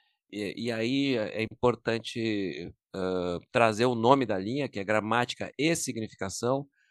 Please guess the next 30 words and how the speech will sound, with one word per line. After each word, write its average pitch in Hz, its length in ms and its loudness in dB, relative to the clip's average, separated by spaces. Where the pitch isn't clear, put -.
porque 143 320 0
todas 214 380 0
as, 139 460 2
os 113 180 -4
níveis 131 340 2
de 107 80 0
análise 110 520 0
contemplados 107 640 -2
pela 107 260 -4
nossa 107 300 -2
linha 107 180 -6
de - 100 -16
pesquisa 120 720 -6
são 131 220 0
níveis 139 360 0
que - 80 -12
se - 140 -6
conectam 135 560 0
de 135 80 0
alguma 131 320 0
forma 127 380 2
com 131 400 -8
o 131 80 2
objetivo 147 460 2
final 165 420 4
da 120 120 0
linguagem 113 500 4
humana, 139 340 0
que 143 180 -4
é 135 460 4